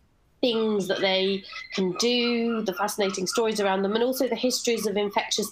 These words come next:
diseases. So my work often kind of draws threads across time. So, um, I'm very interested in the early history, treatment of disease, things like that. But I'm also very interested in the cutting edge technologies happening now, things like whole genome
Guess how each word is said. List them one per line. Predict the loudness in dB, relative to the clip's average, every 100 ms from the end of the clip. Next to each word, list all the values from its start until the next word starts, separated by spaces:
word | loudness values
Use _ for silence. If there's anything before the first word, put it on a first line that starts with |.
| -2
diseases. | 0 0 0 -2 0
So | 0 0 -4 -12 -8 0
my | 2 2 2
work | 2 0 0
often | 0 0 0
kind | 0 -2
of | -2
draws | 0 2 2 -2 -2
threads | 0 0 -2 -6
across | 0 0 0 -4 0 2
time. | 4 2 2 -2 -4 -14 -10
So, | -4 0 2 2 2 0 0 2
um, | 2 0 -4 _ _ -6
I'm | 0
very | 2 2 0
interested | 0 -2 0 0
in | 2
the | 2 2
early | 2 0 0 0
history, | -2 -2 0 2 0 -2 0
treatment | -2 0 -2 -2
of | -2
disease, | -2 0 0 0 -2
things | -2 -2 0
like | -2 0
that. | 0 2
But | 0
I'm | 2 0
also | 0 0 0
very | 2 0
interested | -2 -4 -2 0
in | 0
the | -2 -4
cutting | -2 0
edge | 0 0 -2
technologies | 0 0 0 0 0 0 -4
happening | -2 0 0 2
now, | 2 0 -2 -6 -16 -8 -2
things | 0 0
like | 0 0
whole | 0 2
genome | 0 2 2 0